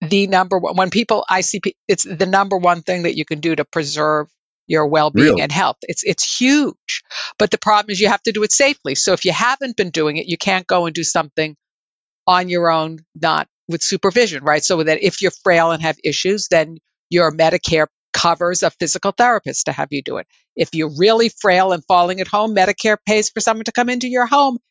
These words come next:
Speaker 1: and help you. If you're not frail and you wanna wear your Apple Watch, you shouldn't just be wandering slowly down. You know, I'm like,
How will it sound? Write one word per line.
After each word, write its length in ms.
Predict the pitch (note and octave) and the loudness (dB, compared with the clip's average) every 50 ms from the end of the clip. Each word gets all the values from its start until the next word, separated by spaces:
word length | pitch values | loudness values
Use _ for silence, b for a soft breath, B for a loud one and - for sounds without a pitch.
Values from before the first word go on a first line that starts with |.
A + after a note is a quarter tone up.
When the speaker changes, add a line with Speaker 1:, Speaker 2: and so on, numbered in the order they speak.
| _ _ - | _ _ -4
Speaker 1:
and 180 | E3+ E3+ E3+ D3 _ _ _ _ _ _ - | -4 -4 -4 -6 _ _ _ _ _ _ -4
help 180 | D#3+ D#3+ - _ | -2 -2 -2 _
you. 180 | - - - - _ _ _ _ - | -10 -12 -12 -12 _ _ _ _ -2
If 200 | - F#3+ - - | -2 -2 -2 0
you're 120 | F3 E3+ E3 | -2 0 2
not 240 | E3+ F3+ G#3 G#3 _ - | 2 2 2 0 _ -2
frail 340 | - A3 G#3+ A#3+ B3 B3+ B3 | 0 2 4 4 2 2 2
and 180 | G#3+ G3 F#3+ | 0 -2 -2
you 80 | F3 E3+ | -4 -8
wanna 200 | E3 E3+ E3+ F3 | -4 -4 -2 -2
wear 120 | F3+ F#3 | 0 0
your 200 | F3+ F3+ F3 F3 | 0 0 0 2
Apple 320 | - F3+ F3+ - G3 F#3 F3+ | 2 0 0 0 -2 -2 2
Watch, 440 | F3 F3+ F#3 A3 B3 - - - - _ _ _ _ - | 2 4 4 4 2 0 -4 -6 -8 _ _ _ _ -8
you 100 | - - | -4 -4
shouldn't 300 | - - A#3 A3 G3+ F#3 | -2 0 -2 -2 -2 -2
just 220 | - G3+ - - - | -4 -4 -4 -2 -2
be 120 | F#3+ F3+ | -2 -2
wandering 680 | D#3+ E3+ F3+ D#3+ F3 F3+ F#3 F#3 F#3 F3+ F#3 F#3 F#3 | 0 0 2 4 4 4 4 2 -2 -4 -4 -4 -4
slowly 600 | - - - - G3+ G3 G3 G3 F#3+ F#3+ F#3 F#3 | -4 -6 -2 0 0 2 2 2 0 0 -2 0
down. 220 | F3 F3 E3+ F3 - | 0 0 0 0 0
You 100 | A3+ G#3+ | 0 0
know, 80 | G#3 F3+ | 2 2
I'm 180 | D#3 D#3 D#3+ E3 | 2 0 0 0
like, 180 | E3 D3+ - | 0 -2 -2